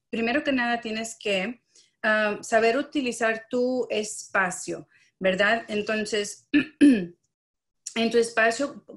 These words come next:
para configurarlo, necesitas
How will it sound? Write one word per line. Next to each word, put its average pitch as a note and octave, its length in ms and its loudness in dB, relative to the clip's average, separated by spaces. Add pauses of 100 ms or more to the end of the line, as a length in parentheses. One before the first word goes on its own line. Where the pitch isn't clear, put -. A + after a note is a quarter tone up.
(120)
para A3+ 260 4
configurarlo, G#3+ 1000 0 (320)
necesitas A3+ 840 -2